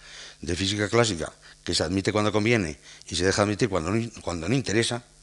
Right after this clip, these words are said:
la realidad es que, como decía Einstein, cuando le consultaron sobre estas cuestiones, decía: "Pero, eh, que salgan bien todas las rayas espectrales del hidrógeno no puede ser una casualidad".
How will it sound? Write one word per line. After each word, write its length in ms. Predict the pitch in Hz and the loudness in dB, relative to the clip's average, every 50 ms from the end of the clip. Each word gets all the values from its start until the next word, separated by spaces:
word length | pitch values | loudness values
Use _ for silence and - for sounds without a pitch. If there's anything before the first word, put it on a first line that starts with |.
| - - - - - - - - - - - - - - - - | -20 -20 -18 -16 -16 -14 -16 -16 -16 -16 -18 -18 -20 -20 -6 0
la 140 | - 98 98 | 4 4 6
realidad 320 | 92 87 90 107 117 127 | 6 6 4 6 6 6
es 120 | 139 - | 4 2
que, 280 | - - 98 95 76 65 - - - _ _ _ _ _ _ _ _ _ - - - | 0 0 0 0 0 -2 -8 -18 -20 _ _ _ _ _ _ _ _ _ -18 -12 -6
como 180 | - 98 87 87 | -4 -2 0 0
decía 280 | 90 - 123 107 101 | 0 2 2 0 2
Einstein, 380 | 123 147 - - 95 76 69 - - _ - - - _ _ _ _ _ - | 0 -2 -2 -2 -4 -6 -6 -12 -18 _ -20 -20 -20 _ _ _ _ _ -8
cuando 300 | - 80 85 80 82 78 | -4 -4 -2 0 0 0
le 200 | 71 71 73 - - - - - - | 0 -2 -6 -6 -10 -18 -18 -12 -8
consultaron 640 | 90 87 76 78 71 67 95 101 104 95 87 - - - - - - - - - | -8 -6 -6 -6 -4 0 2 2 2 2 0 -4 -6 -10 -14 -14 -16 -18 -12 -8
sobre 220 | - - 82 90 92 | -6 -4 -2 -2 -2
estas 160 | - - 76 | -4 -4 -6
cuestiones, 360 | 73 73 82 120 131 113 87 | -6 -6 -4 -2 -2 -2 -4
decía: 240 | 90 85 85 85 73 - - - - - - - - - - - _ _ _ _ | -6 -6 -6 -6 -6 -8 -12 -18 -18 -18 -20 -20 -20 -20 -20 -20 _ _ _ _
"Pero, 340 | - 87 85 80 78 - - - - | -2 0 2 2 0 0 -4 -14 -16
eh, 80 | - - - _ _ - - - | -16 -18 -18 _ _ -20 -18 -8
que 120 | - - 82 | -4 -2 2
salgan 400 | - 110 107 117 113 120 113 101 | 6 6 6 8 6 4 4 4
bien 240 | 107 120 117 113 - | 4 4 4 2 2
todas 280 | - - 120 110 117 110 | 2 2 4 6 6 6
las 280 | 110 110 101 95 - - | 4 4 2 0 -2 0
rayas 340 | 90 107 117 113 113 104 | 4 6 8 8 8 6
espectrales 560 | 104 107 95 - 110 92 - 120 113 117 104 98 | 2 0 0 -2 -4 0 2 4 4 4 6 4
del 120 | 113 107 | 4 4
hidrógeno 400 | 101 101 113 110 - 127 120 127 | 6 6 6 6 6 4 2 4
no 260 | 98 101 107 101 98 | 4 4 6 6 6
puede 200 | - 113 107 101 | 6 6 4 4
ser 100 | - 107 | 4 2
una 140 | 92 101 101 | 0 -2 -2
casualidad". 380 | - 92 101 98 90 85 - | -2 -2 -2 -2 -2 -4 -6